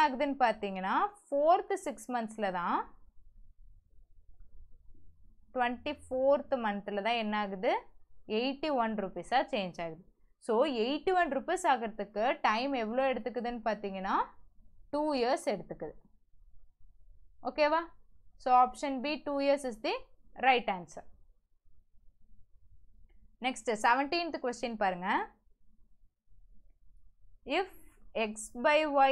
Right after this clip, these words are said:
is equal to two by three, X square by Y square. So two square is four, three square is nine. Four by nine. Option A is the right answer. Next, eighteenth question.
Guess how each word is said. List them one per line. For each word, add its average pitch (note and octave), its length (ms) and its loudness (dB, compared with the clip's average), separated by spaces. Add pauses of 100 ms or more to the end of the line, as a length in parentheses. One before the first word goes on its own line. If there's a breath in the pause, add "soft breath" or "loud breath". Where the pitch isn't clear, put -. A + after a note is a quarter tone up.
(140)
is C#4 120 -6
equal A#3 380 -4
to G#3 280 -2
two G#3+ 240 -4
by A3+ 320 0
three, C#4 380 -4 (160)
X G#3+ 300 -4
square C4 360 2
by G#3+ 280 0
Y G3 260 0
square. F3+ 560 -2 (100)
So B3 180 -4
two D#4 240 0
square C4+ 320 0
is B3+ 140 -2
four, F4 260 2 (140)
three C4+ 220 -2
square A#3 380 2
is A#4+ 280 0 (260)
nine. G3 520 -4
Four G#3 220 0
by A3 220 2
nine. A3 340 -4
Option G3 380 -8
A G3+ 200 -2
is F#3+ 160 -6
the D#4+ 140 -2
right C4 240 0
answer. F3 360 -8 (2000)
Next, - 280 -8
eighteenth C4+ 640 0
question. G#3+ 480 -4